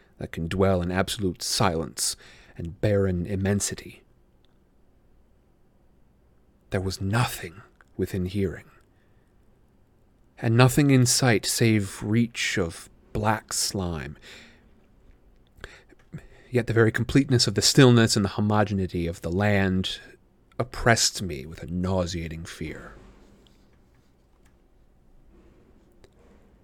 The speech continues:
The sun was blazing down from a sky which seemed to me almost black in its cloudless cruelty,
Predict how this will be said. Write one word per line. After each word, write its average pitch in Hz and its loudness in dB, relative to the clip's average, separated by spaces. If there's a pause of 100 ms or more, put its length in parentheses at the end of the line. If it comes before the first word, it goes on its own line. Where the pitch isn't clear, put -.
(480)
The 117 4
sun 151 6
was 139 4
blazing 123 10
down 113 6
from 110 0
a 107 0
sky 107 4
which 107 2
seemed 143 2
to 127 4
me 127 6
almost 127 4
black 107 -2
in 107 -2
its - -4
cloudless 101 2
cruelty, 92 2